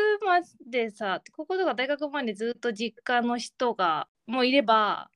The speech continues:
もう大学からね、親元離れてとかっていう人もいるから、じゃあそこで一回会って、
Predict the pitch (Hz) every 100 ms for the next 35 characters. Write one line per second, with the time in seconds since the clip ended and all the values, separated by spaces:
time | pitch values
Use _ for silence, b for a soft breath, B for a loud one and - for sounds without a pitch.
0 | _ _ _ 240 233 247 240 254 240 233
1 | 214 - _ _ 233 254 202 - _ _
2 | 233 226 233 220 226 220 220 202 190 165
3 | 151 - 190 180 - 185 190 214 180 175
4 | 175 180 180 170 160 208 220 247 311 311
5 | 285 226 233 - 240 226 220 _ - 202
6 | 185 151